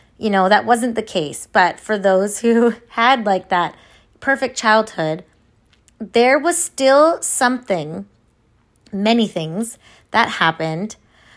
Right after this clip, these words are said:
um, that you had to create these protectors around. So what I mean by that is everybody's walking around with these protectors, no matter if you've had a perfect upbringing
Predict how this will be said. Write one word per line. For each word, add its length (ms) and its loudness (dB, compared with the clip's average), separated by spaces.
um, 540 2
that 160 4
you 300 -4
had 240 -2
to 100 -8
create 600 -4
these 200 -12
protectors 640 -10
around. 420 -14
So 460 2
what 260 2
I 140 2
mean 320 0
by 160 2
that 380 -2
is 340 -6
everybody's 640 0
walking 460 -2
around 560 -6
with 480 0
these 240 -6
protectors, 680 -10
no 120 -6
matter 280 -2
if 220 -6
you've 120 -12
had 320 -2
a 60 -4
perfect 420 -4
upbringing 580 -2